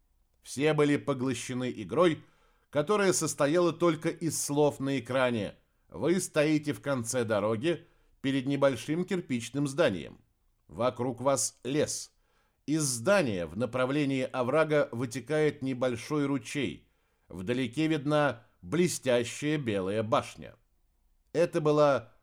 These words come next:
Colossal Cave Adventure – крайне популярная вещица.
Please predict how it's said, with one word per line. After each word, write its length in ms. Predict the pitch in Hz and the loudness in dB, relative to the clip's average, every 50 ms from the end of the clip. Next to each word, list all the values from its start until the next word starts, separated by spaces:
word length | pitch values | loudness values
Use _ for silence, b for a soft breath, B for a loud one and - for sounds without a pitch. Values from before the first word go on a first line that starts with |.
| _ _ _ _ - | _ _ _ _ -4
Colossal 640 | - 143 160 165 165 156 156 - - 160 151 147 147 | 0 2 4 4 4 2 2 0 0 2 2 2 0
Cave 340 | 147 - 143 135 127 127 120 - - | -2 -4 -2 -2 -2 -2 -4 -6 -6
Adventure – 800 | - 143 143 131 143 151 165 156 139 120 113 - - 90 69 - b b b b b b b | -2 -2 -2 0 0 0 0 0 0 -2 -4 -8 -10 -10 -12 -14 b b b b b b b
крайне 500 | - 127 139 160 175 180 185 180 190 185 | -4 0 2 4 6 6 4 4 2 0
популярная 760 | 180 190 185 175 160 135 127 123 120 113 110 117 123 120 120 | 0 -2 0 0 2 4 6 6 6 4 2 0 2 2 2
вещица. 800 | 117 120 113 - - - 92 80 - - - - 80 67 - _ | 0 0 -4 -6 -12 -12 -12 -14 -12 -12 -12 -12 -12 -12 -14 _